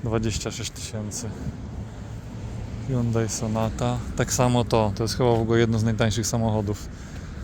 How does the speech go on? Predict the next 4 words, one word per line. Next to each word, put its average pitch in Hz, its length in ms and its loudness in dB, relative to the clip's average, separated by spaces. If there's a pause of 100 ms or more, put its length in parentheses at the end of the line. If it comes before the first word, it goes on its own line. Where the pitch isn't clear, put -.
(240)
w - 100 -10
Kanadzie. 113 600 4 (1400)
Kia 117 680 4
Forte. 120 640 6